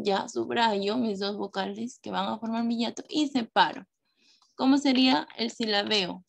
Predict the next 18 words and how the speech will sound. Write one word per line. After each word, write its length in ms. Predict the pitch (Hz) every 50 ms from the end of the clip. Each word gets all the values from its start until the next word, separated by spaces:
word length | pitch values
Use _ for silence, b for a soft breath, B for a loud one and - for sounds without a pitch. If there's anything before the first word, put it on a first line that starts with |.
| _ -
Mu, 720 | 220 226 240 254 254 247 233 226 233 240 269 311 311 - _ - - _ _ _ _ _ - - _ _ - - - - - _ _ _ _ _ _ _ _ _ _ _ _ _ _
se, 420 | - 233 226 220 220 226 247 - - - - - _ _ _ - - - -
o. 340 | - 196 185 160 - - _ _ _
¿Sí? 200 | - - - 277
Entonces, 320 | 349 339 311 277 - 254 254
miren, 340 | 240 226 214 202 - - -
ustedes 380 | - 208 - 269 262 285 269 240
dense 300 | 254 262 262 269 262 262
cuenta 300 | - 247 254 240 233 233
que 80 | -
esas 180 | 247 269 269 269
reglitas 440 | 247 233 220 226 240 247 262 254 240
nos 160 | 220 214 -
sirven 300 | - 247 247 233 226 214
mucho 440 | 214 226 247 269 302 302 311 285 254
para 260 | 247 214 208 202 208
poder 300 | 202 196 202 214 220 233
separar 540 | - 240 208 - - 185 185 196 196 208